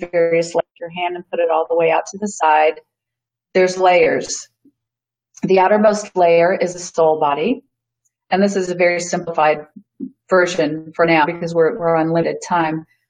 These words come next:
So the outermost layer is the soul body. Coming in is the mental body, the emotional body, and those are my, my layers.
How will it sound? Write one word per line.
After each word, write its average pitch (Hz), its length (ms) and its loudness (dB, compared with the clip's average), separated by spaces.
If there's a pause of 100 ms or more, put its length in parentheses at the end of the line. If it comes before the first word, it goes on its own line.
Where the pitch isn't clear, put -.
(140)
So 202 220 0
the 190 140 4
outermost 233 480 4
layer 180 180 4
is 180 140 -2
the 196 80 -2
soul 170 380 2
body. 190 560 0
Coming 196 260 0
in 180 180 0
is 170 180 -4
the - 140 -6
mental 160 360 0
body, 170 380 0 (640)
the 190 100 2
emotional 180 640 2
body, 156 400 0 (260)
and 175 400 -4
those 170 240 0
are 185 60 0
my, 175 260 2 (240)
my 180 260 -2
layers. 165 440 0